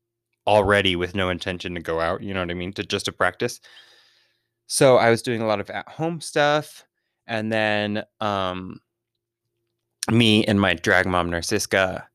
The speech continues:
decided to start doing a weekly live stream. So what we do is we go on Facebook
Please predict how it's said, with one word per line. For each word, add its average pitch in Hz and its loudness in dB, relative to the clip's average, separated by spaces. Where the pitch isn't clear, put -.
decided 107 2
to 113 -2
start 107 0
doing 101 0
a 104 -6
weekly 98 -4
live 107 0
stream. 92 -4
So 104 2
what 98 0
we 165 0
do 104 2
is 104 -4
we 104 -2
go 98 4
on 87 0
Facebook 143 0